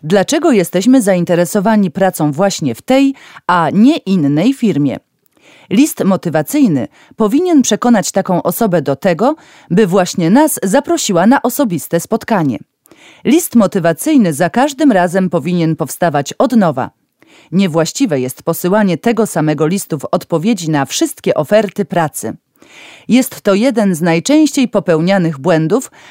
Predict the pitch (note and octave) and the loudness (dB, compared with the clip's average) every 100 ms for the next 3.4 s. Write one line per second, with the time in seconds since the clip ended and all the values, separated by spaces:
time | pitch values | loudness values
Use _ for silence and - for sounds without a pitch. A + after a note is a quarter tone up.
0 | - - A3+ A3 D#3+ C#4+ D4+ F#3+ F3+ - | -20 -4 0 0 2 0 0 -2 -2 -2
1 | - F#3+ F3 D4+ - A3 F#3 F#3 E3 D#3 | -2 -2 0 -2 -2 -4 -2 0 0 0
2 | A#3+ A#3+ G3 D3 C3 - F3+ G#3+ D#4+ G#3+ | 0 0 0 0 -2 -2 -4 -2 -4 -4
3 | C3 - A#2+ | -4 -6 -10